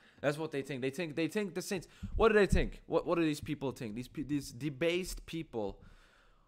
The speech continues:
who cannot think outside of the worldly paradigm. What do they think? What do they think? They think the saints are just chilling, man. They're just, like, relaxing and, like, eating fruits and, like, relaxing, dude.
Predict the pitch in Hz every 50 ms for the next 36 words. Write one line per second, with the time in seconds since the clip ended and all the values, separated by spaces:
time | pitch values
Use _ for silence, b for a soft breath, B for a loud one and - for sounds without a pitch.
0 | b _ - 160 165 160 - - 160 160 160 170 170 - - 175 165 147 - 113
1 | 135 131 - - 165 156 156 147 151 147 - 135 123 135 143 143 143 135 139 135
2 | 135 131 123 - - - - - - - - - - - - - - 156 165 165
3 | 160 147 131 123 123 113 104 101 101 98 104 - - _ _ _ - _ - -
4 | - B B B B B B - 190 208 202 185 175 160 151 - 170 131 110 117
5 | 131 127 123 120 110 - - 107 - - - - 147 170 170 - 175 156 147 139
6 | - - - - - - _ _ - - _ _ - - _ _ _ _ _ _
7 | _ - _ - - - 220 - B B B B B B B - 180 180 - 285
8 | 302 294 - 240 214 180 240 226 - - - - 269 277 285 269 220 170 147 151
9 | 170 202 220 226 214 202 175 214 226 - 233 220 170 143 147 160 147 165 180 190
10 | 196 - - - 196 156 127 123 123 127 131 127 117 - - - _ - 160 202
11 | 202 165 139 - - 151 160 180 202 185 190 - - 131 120 127 123 113 - -
12 | - 107 107 107 113 143 185 185 - - 123 104 95 95 107 117 113